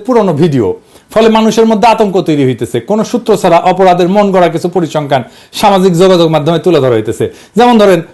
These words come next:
পঁয়ষট্টি ঘন্টায় বাহাত্তর ধর্ষণের ঘটনা ঘটছে, জনকণ্ঠে প্রকাশ করেছিল, ভাইরাল হয়েছিল সেই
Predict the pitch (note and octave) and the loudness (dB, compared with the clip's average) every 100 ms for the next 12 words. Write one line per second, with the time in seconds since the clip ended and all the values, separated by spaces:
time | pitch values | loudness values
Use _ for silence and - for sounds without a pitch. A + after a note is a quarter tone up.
0 | _ G#3 F#3 F#3+ F#3+ F#3 F3+ E3+ D3+ D#3 | _ 0 0 0 0 0 2 0 2 0
1 | D#3 E3 C#3+ C#3 D3+ C3+ C3 B2+ A#2 G#2 | 0 -2 -2 -2 -2 -2 -4 -4 -6 -6
2 | - A2 E3+ D#3 B2 G#2+ - G2 - _ | -6 -2 0 0 -2 -6 -8 -12 -14 _
3 | _ - E3+ D3+ - G2 - G2+ G2+ G3+ | _ -2 0 0 -2 -6 -4 -4 0 2
4 | A3+ F#3 D3+ C#3+ C3 | 2 2 0 -2 -2